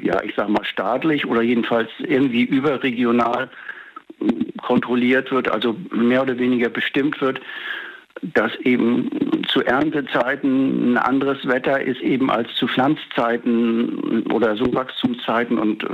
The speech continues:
vielleicht auch, dass gerade mal in waldreichen Gebieten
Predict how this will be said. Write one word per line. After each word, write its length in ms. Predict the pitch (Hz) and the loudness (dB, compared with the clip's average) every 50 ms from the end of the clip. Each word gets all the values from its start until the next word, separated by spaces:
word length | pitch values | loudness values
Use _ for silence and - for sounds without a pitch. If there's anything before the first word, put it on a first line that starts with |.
| - - | -6 -2
vielleicht 500 | - - 117 101 104 120 127 135 - - | 0 2 2 4 2 2 0 -2 -2 -2
auch, 380 | - 127 120 117 117 - - - - - - - - - 117 113 - - | 0 0 0 0 -4 -6 -12 -18 -20 -20 -12 -8 -6 -6 -4 -2 0 0
dass 220 | 113 107 - - | 0 0 -2 -4
gerade 340 | - - - 107 131 139 139 | -4 -2 0 2 2 2 2
mal 320 | 135 127 117 120 123 117 | 2 2 2 2 0 0
in 200 | - 123 120 113 | 0 0 0 2
waldreichen 680 | 113 117 127 151 147 147 123 120 127 131 131 156 143 135 | 2 0 0 -2 -2 -2 -2 0 0 0 2 0 0 2
Gebieten 520 | 135 120 110 127 135 131 - 143 135 - | 0 0 0 0 0 2 2 2 2 0